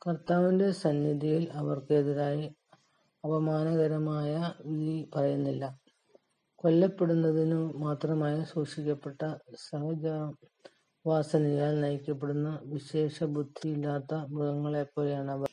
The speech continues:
പൗലോസ് ശ്ലീഹ ഹെബ്രായർക്ക് എഴുതിയ ലേഖനം ഒന്നാം അധ്യായം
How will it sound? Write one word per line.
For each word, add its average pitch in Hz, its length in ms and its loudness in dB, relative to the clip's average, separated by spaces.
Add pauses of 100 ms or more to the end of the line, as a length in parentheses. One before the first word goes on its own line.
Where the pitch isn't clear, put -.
പൗലോസ് 175 400 2
ശ്ലീഹ 156 260 -2
ഹെബ്രായർക്ക് 160 920 -2
എഴുതിയ 156 540 0 (180)
ലേഖനം 151 560 0
ഒന്നാം 156 460 -2
അധ്യായം 147 440 -4